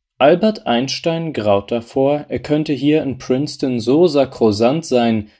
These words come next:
dass niemand es wagt, ihn auf seine grünen Haare aufmerksam zu machen. „Das ist doch impertinent“, sagt Einstein laut in den Speisesaal. Niemand reagiert. Allerdings sitzt auch keiner in seiner Nähe.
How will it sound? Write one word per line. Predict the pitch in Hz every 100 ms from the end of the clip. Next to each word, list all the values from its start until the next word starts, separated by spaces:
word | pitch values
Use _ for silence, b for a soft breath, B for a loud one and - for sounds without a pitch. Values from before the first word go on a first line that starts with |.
| b
dass | - 104
niemand | 143 151 139 107
es | 107 107
wagt, | 117 131 127 -
ihn | 113 107
auf | 101
seine | 113 107
grünen | 104 110 117 110 104
Haare | 104 101 110
aufmerksam | - 156 113 101 - 92 98
zu | -
machen. | - - - - _ _ _ _ _ _ _ _ _ _ _ _ _ _
„Das | - -
ist | - 127 -
doch | 139 -
impertinent“, | 170 165 160 156 147 170 214 123 - - _ _ _ _ _ _ _ -
sagt | 110 101 98 -
Einstein | 117 107 101 - 107 104
laut | 104 104 101 -
in | 110
den | 104 101
Speisesaal. | - 107 104 101 101 104 104 101 98 _ _ _ _ _ _ _ _
Niemand | - 135 107 98 -
reagiert. | 107 113 107 107 - - _ _ _ _ _ _ _ _
Allerdings | - 160 165 165 170 160 - -
sitzt | 147 151 - -
auch | 143 -
keiner | 170 156 139 120
in | 117
seiner | 113 113 117
Nähe. | 135 147 107 101